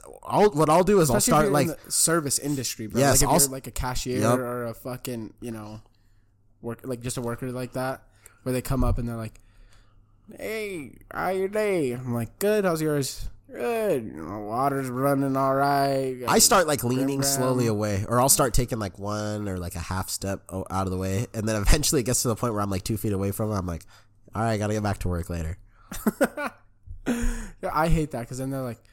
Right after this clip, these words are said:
Speaker 2: "Yeah," and then I'm, you know, "Geraldine's cancer treatment's just been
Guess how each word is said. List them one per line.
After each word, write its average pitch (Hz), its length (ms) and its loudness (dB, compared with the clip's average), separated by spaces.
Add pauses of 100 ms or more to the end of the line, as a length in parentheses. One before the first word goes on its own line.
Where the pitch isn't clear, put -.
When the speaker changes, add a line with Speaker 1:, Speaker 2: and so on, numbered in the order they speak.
(460)
Speaker 2:
"Yeah," 214 400 -4
and 147 100 0
then 117 140 -2
I'm, 117 240 -8
you 135 100 -8
know, - 260 -16 (760)
"Geraldine's 139 720 0
cancer 143 460 -4
treatment's 117 560 -6
just - 380 -6
been 123 360 -4